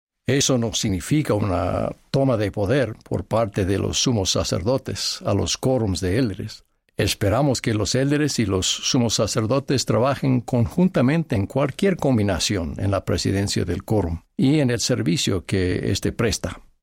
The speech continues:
Estos ajustes en los quórums se deberán implementar tan pronto como sea conveniente y posible. ¿Cambia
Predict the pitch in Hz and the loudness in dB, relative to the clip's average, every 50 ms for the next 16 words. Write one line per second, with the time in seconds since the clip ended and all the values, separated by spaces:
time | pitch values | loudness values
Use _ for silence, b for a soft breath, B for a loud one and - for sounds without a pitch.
0 | _ _ _ _ _ _ _ - 135 127 - 143 123 - 131 - 180 190 170 - | _ _ _ _ _ _ _ -2 0 2 2 0 0 0 0 2 2 2 2 2
1 | - 185 170 151 - - - - - - 151 131 117 110 101 - - - 143 147 | 2 0 2 2 2 0 0 0 0 0 0 0 0 0 -2 -4 -2 0 2 2
2 | 143 143 143 131 - - 120 110 104 104 110 120 131 143 143 139 - - - 165 | 4 4 2 2 2 0 0 2 2 2 2 2 2 0 0 -2 -2 0 0 2
3 | 156 - 147 127 120 120 113 107 139 135 131 127 123 - - 160 170 175 175 170 | 2 2 2 2 2 2 2 2 2 2 2 0 -2 -2 -2 2 2 4 2 2
4 | 156 - 147 151 151 143 135 147 117 - 135 123 117 110 - - 123 117 110 - | 0 0 0 0 0 2 0 -2 0 2 2 2 2 2 2 0 0 0 0 0
5 | 117 107 98 104 104 107 107 113 117 104 - 104 - - 104 - - - 110 - | 2 2 2 2 2 0 0 -2 -2 -2 -4 -4 -4 -4 -4 -2 0 0 0 -2
6 | 76 82 82 92 - _ _ _ _ _ _ _ _ _ _ _ _ _ _ _ | -2 -6 -6 -8 -12 _ _ _ _ _ _ _ _ _ _ _ _ _ _ _
7 | _ - - 104 127 143 147 147 160 160 160 165 - | _ -2 0 0 2 2 2 2 2 2 0 -2 -4